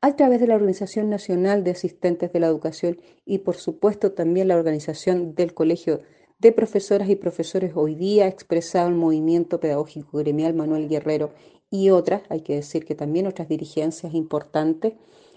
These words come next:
eh, como el, también el mundo de los particulares subvencionados y su organiza-, una de sus grandes organizaciones nacionales, hemos dicho que, eh, este retorno tiene que tener consideraciones que son elementales y que es precisamente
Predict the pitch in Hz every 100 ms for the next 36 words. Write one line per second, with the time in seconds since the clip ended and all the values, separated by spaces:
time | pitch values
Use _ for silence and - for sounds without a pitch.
0 | _ - 175 165 156 151 165 160 156 156
1 | 160 160 202 214 185 190 185 185 170 170
2 | 165 151 156 160 165 170 170 165 - 156
3 | 156 160 208 - _ - - 175 160 147
4 | 151 151 190 190 170 165 165 165 165 160
5 | 147 147 147 160 160 156 - 151 147 151
6 | 226 - _ - - _ _ _ - 247
7 | 262 269 277 277 240 233 233 - - 202
8 | 208 208 196 - _ _ - 233 - 262
9 | 247 240 233 233 240 233 226 226 220 214
10 | 226 - _ - 196 208 240 - - 208
11 | 208 185 190 196 196 196 202 185 180 170
12 | 160 160 185 160 156 - _ _ _ 196
13 | 185 202 202 220 220 214 208 196 196 214
14 | 220